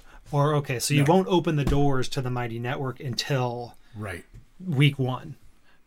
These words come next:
Speaker 2: which I think is
Speaker 1: Yeah.
Speaker 2: good, 'cause, like,
Speaker 1: They
Speaker 2: then every, you get, you know,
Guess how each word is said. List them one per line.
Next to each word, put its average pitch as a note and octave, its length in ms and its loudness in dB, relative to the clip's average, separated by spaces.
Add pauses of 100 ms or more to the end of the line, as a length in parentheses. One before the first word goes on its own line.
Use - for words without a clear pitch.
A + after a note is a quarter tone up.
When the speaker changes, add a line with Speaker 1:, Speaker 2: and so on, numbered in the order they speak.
(140)
Speaker 2:
which D3 160 2
I E3 80 8
think D#3 140 4
is C3 120 4
Speaker 1:
Yeah. - 80 0
Speaker 2:
good, C#3 240 6
'cause, B2+ 120 0
like, C#3 140 4
Speaker 1:
They - 40 0
Speaker 2:
then D3 160 4
every, D#3 340 0
you D3 220 0
get, C#3 300 0 (260)
you B2 100 -8
know, A2+ 260 -10